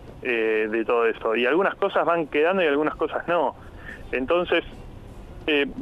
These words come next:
y también tiene, depende mucho la locación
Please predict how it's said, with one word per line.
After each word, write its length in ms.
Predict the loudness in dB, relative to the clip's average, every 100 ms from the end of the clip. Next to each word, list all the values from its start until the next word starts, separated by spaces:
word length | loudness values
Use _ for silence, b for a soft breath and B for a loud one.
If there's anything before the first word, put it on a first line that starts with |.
| -8
y 140 | -6 0
también 340 | 2 2 2
tiene, 300 | 2 2 2
depende 420 | 0 0 2 4
mucho 380 | 2 4 2 2 -4 -16 -14 -14 -14 -16 -16 -8
la 140 | 0 4
locación 800 | 4 2 0 2 2 4 0